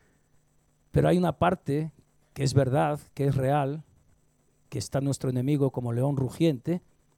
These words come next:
que es el acusador de los hermanos y todo esto que conocemos, pero también hay una parte nuestra. Así que no le podemos achacar todo al enemigo, sino que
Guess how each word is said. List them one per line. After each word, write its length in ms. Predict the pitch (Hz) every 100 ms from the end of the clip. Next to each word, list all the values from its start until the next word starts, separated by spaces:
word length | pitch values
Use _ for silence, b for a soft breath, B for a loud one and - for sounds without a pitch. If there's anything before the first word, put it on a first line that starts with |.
| _ _ _
que 100 | 143
es 140 | 127
el 80 | 123
acusador 560 | 120 123 - 113 165 147
de 60 |
los 180 | 127 -
hermanos 500 | 120 151 170 160 143
y 80 | 127 120
todo 240 | 143 156
esto 240 | 156 160
que 160 | 135 127
conocemos, 580 | 123 131 - 170 160 - b b b b
pero 160 | - 135
también 240 | 143 160
hay 20 | 175
una 160 | 151
parte 280 | 156 156 139
nuestra. 580 | 131 147 - 110 101 - _ _ _ _ _ _ _ _ -
Así 180 | 113 123
que 120 | 143
no 80 | 143
le 80 |
podemos 320 | 135 139 139 139
achacar 360 | - 127 135
todo 220 | 131 143
al 80 | 139
enemigo, 500 | 127 120 147 135 113 101
sino 320 | - 120 117
que 280 | 117 113